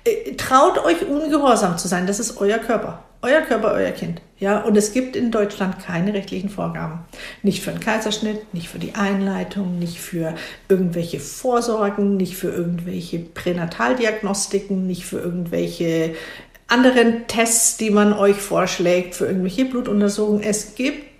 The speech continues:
für nichts wirklich einen rechtlichen Zwang. Die Gynäkologen sind angehalten, nach Leitlinie zu arbeiten, die Hebammen auch, gleiche Leitlinie, ja.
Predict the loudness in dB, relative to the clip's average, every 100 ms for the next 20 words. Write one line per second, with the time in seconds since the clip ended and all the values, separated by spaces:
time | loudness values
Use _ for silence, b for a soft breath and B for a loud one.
0 | -20 -18 -6 -2 2 2 2 0 -4 -8
1 | -10 -10 -8 -2 0 0 -4 -2 0 2
2 | 0 -4 -4 -2 -2 -4 -6 B B B
3 | B -20 -4 0 4 6 6 6 6 6
4 | 6 2 -4 -10 -20 _ _ _ _ -8
5 | 2 2 4 4 4 4 4 4 4 2
6 | 2 2 2 2 -2 -4 -4 -2 0 2
7 | 2 0 2 6 6 6 2 -2 0 0
8 | 0 -2 -14 -20 -2 2 4 4 2 2
9 | -2 -4 -4 -4 -8 -4 0 0 0